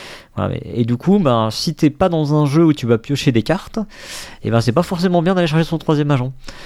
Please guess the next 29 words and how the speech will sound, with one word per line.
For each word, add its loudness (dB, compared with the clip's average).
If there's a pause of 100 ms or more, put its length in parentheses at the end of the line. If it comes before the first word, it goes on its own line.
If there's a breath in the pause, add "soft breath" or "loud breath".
(180 loud breath)
Alors -2
ça, 2
c'est 0
intéressant 2
sur -4
le, -2 (280)
l'aspect, 2
euh, 4
pose 2
d'ouvrier, 4 (120)
parce -8
que -2
du -6
coup, -10
ça, -2 (800)
ça -6
perturbe 0
un 2
petit -8
peu 2
les 4
habitudes, 2
donc -4
moi, -2
je -14
trouve -6
ça 0
assez -2
cool. 0